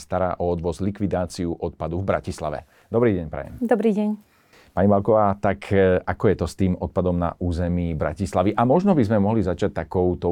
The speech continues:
Speaker 1: cenou, tá je dnes paušálna, ale v každom prípade, mm, nie každý vytvorí rovnaké množstvo odpadu. Neuvažuje sa teda tak trošku do budúcnosti aj nad tým, že by sa, e, tá cena za odvoz odpadu odvíjala od množstva, ktoré ten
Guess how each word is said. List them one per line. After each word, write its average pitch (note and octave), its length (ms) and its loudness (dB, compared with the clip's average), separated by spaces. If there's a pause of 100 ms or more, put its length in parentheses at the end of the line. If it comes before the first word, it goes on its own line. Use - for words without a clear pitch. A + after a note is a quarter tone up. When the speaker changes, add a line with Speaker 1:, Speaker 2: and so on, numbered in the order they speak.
Speaker 1:
cenou, G2 320 0
tá F2 160 0
je F2 80 2
dnes G2+ 240 -2
paušálna, D2+ 720 -4 (480)
ale F2 240 2
v - 80 -12
každom A#2 240 2
prípade, G2 640 4
mm, G2 560 4
nie G#2+ 160 6
každý A#2 400 0
vytvorí G#2 560 2
rovnaké F#2+ 480 -2
množstvo G2 480 -2
odpadu. F2 560 -4 (240)
Neuvažuje A2+ 640 0
sa F2 160 -6
teda E2+ 240 -4
tak - 240 -6
trošku D#2+ 320 -8
do D2 160 -6
budúcnosti E2 560 -6
aj E2 160 -2
nad D2+ 240 -4
tým, F2 240 -2
že E2 160 -4
by E2+ 80 -2
sa, E2+ 240 -4 (320)
e, D#2 480 -4
tá D#2+ 240 0
cena C3+ 240 0
za F#2+ 160 -6
odvoz F2+ 320 -4
odpadu F2+ 320 -2
odvíjala F2+ 560 0
od F2+ 160 0
množstva, E2+ 540 -4 (100)
ktoré D#2+ 320 -6
ten D2+ 320 -8